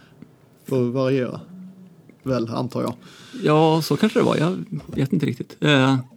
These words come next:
Speaker 1: Ja.
Speaker 2: jag har ju alltid varit sångandet egentligen som ligger mig närmast om,
Speaker 1: Ja.
Speaker 2: om hjärtat så.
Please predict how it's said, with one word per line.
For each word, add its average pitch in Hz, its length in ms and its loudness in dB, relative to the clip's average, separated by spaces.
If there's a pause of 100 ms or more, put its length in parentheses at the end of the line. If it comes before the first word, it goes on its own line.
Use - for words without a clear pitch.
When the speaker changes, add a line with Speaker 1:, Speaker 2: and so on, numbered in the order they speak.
(140)
Speaker 1:
Ja. 160 160 4
Speaker 2:
jag 143 60 8
har 165 60 10
ju 196 60 8
alltid 160 300 6
varit 160 160 2 (200)
sångandet 156 640 2
egentligen 127 300 2
som 123 200 0
ligger 123 260 2
mig 123 160 0
närmast 131 800 -4
om, 160 60 4
Speaker 1:
Ja. 147 240 6
Speaker 2:
om 127 220 0
hjärtat 131 320 -2
så. 123 200 -6